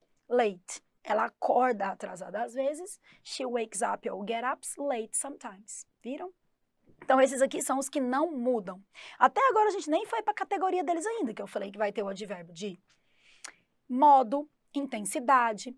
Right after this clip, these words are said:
dúvida, negação, certeza,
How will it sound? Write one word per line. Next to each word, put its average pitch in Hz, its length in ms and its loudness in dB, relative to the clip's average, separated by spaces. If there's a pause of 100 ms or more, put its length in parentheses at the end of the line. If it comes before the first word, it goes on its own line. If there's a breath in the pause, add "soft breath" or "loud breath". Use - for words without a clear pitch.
(240)
dúvida, 240 720 -4 (240)
negação, 233 800 2 (220)
certeza, 220 880 2